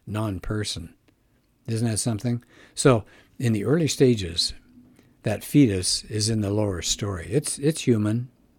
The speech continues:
It's human, but it doesn't have any moral standing. It doesn't warrant any kind of protection. And then later, at some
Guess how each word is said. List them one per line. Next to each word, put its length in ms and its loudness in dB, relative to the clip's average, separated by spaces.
It's 200 -4
human, 380 -2
but 120 -2
it 100 -4
doesn't 260 0
have 100 -2
any 100 0
moral 300 -2
standing. 440 0
It 80 -8
doesn't 300 -2
warrant 320 2
any 160 0
kind 240 -4
of 120 -12
protection. 680 -8
And 120 0
then 160 0
later, 220 4
at 100 -6
some 460 4